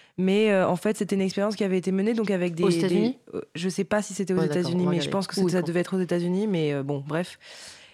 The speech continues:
Speaker 1: Et en fait, euh, c'était des mecs qui avaient revêtu, euh, une blouse blanche, euh, comme s'ils étaient médecins. Ils l'étaient pas du tout.
Speaker 2: Mhm.
Speaker 1: Et en fait, euh, de l'autre côté, donc il y avait une vitre, il me semble, et de l'autre côté de la vitre, il y avait un acteur qui était payé et qui était sur une fausse chaise électrique et,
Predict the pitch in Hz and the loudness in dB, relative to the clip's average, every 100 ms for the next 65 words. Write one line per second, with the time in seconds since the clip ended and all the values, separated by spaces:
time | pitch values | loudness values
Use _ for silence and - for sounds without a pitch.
0 | _ 190 202 185 226 226 - 165 175 175 | _ 2 2 2 0 0 -2 0 0 0
1 | 190 202 202 196 190 - 180 165 175 175 | -2 0 0 0 -2 -2 0 2 0 0
2 | 185 190 185 202 196 185 165 160 156 151 | 0 0 -2 -2 0 0 0 2 2 0
3 | 160 175 165 190 190 165 180 254 - - | 0 -2 0 0 0 0 0 0 -4 -6
4 | - 170 160 190 190 233 208 190 214 208 | -2 -2 -2 -2 -4 -4 -4 -4 -2 -2
5 | 190 - 165 165 160 185 180 202 208 190 | -2 -2 -4 -4 -2 -2 0 0 0 0
6 | 180 160 - - - 175 165 185 185 214 | -4 -10 -12 -20 -10 -4 2 2 2 -2
7 | 214 202 160 165 160 156 170 190 196 196 | -2 -4 0 0 2 0 0 0 -2 -2
8 | 190 175 170 175 170 165 160 226 - 202 | -2 -4 -2 -2 0 -2 -2 -4 -2 -4
9 | 185 247 226 - 160 175 180 202 196 196 | -2 -2 -2 -2 0 0 0 -2 -2 -4
10 | 185 180 202 - 170 151 165 208 - 196 | -2 -2 -4 -4 -2 0 0 -2 -2 -6
11 | 180 180 180 160 180 185 240 254 - - | -4 -6 -6 -4 -2 0 -2 -4 -16 -12
12 | - 165 208 233 220 190 170 - 247 254 | -8 -4 -2 -2 -2 -2 -2 -4 -2 -2
13 | - 240 208 185 180 - 254 - - 202 | -2 -2 0 -2 -4 -4 -6 -4 -4 -2
14 | 233 | 0